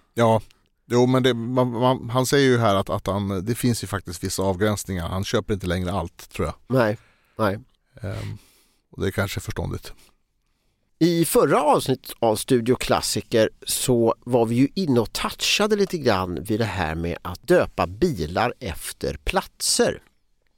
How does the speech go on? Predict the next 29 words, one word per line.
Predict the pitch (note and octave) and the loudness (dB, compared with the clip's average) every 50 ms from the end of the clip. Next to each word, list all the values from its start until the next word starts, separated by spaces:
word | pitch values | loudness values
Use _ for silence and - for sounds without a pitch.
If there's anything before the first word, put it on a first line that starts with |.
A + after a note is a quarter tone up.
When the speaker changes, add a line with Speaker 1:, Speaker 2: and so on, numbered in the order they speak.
| _ _ _ _ _ - - | _ _ _ _ _ -12 -2
Speaker 2:
Anledningen | - B2+ B2 A2+ A2+ A2 | 0 2 4 4 2 0
till, | - - C3+ A#2+ | 2 0 0 0
till | _ - - A#2+ | _ -4 -2 -2
att | A#2 - - | -2 -2 -2
vi | C3+ | -4
kom | - - D3+ D3 | 0 0 -2 2
in | - D#3+ E3 F3+ F#3+ F3 | 2 2 4 4 2 0
till | - F3+ | 0 2
detta | F3 E3 D3+ _ D#3+ D#3 | 2 2 2 _ 0 2
var | C3 C3 A#2+ A#2+ | 4 4 4 4
att | A#2+ - | 2 2
Alfa | A#2+ A#2 A2 - - C3 | 2 0 0 0 2 2
Romeo | B2+ B2 B2 B2+ E3 G3+ A#3 G3+ | 4 4 4 4 4 4 4 4
hade | E3 C#3+ C3 B2+ | 4 4 2 0
fått | - - A2 F#2 _ - _ | -2 0 -4 -4 _ -4 _
på | - | -4
tafsen. | - - - - - - - - - A1 G#1 - - _ - - - - - - | -2 -2 -2 -4 -4 -6 -10 -8 -6 -8 -8 -8 -12 _ -20 -20 -20 -20 -10 -4
Speaker 1:
Mm. | A#2 C3 E3+ | -4 -4 -4
Speaker 2:
För | - - B2 G#2+ | -2 0 2 2
att | G2+ F2+ G2+ A2 | 4 2 0 0
de | A#2+ G#2+ F#2 F2 D#2+ E2+ F2 - _ | 0 0 2 0 -2 -4 -6 -8 _
hade | - - - A2 F#2 D2 C#2+ D2+ | -14 -6 -6 -4 -4 -4 -8 -8
ju | D2+ F#2 - | -8 -6 -6
då, | - - - - - B1 - - | -8 -10 -10 -10 -12 -12 -12 -12
eh, | E2 - - C#2+ C2+ C#2+ C#2 - D2 D#2+ D2+ - - - _ _ _ _ _ _ - | -12 -12 -12 -12 -12 -12 -12 -12 -14 -14 -16 -18 -20 -20 _ _ _ _ _ _ -4
lanserat | G2+ G2+ F#2+ - A2+ - - - - | -4 -2 -2 -2 -4 -6 -6 -4 -4
en | F#2+ F#2+ F#2 F#2 | -2 -2 0 -2
ny | F#2 D#2 B1+ B1+ D2 - _ _ _ _ _ | -2 -4 -4 -6 -10 -12 _ _ _ _ _
liten, | F#2+ - - _ - D#2+ C#2+ B1 D2 D#2 | -16 -16 -14 _ -12 -12 -12 -12 -14 -16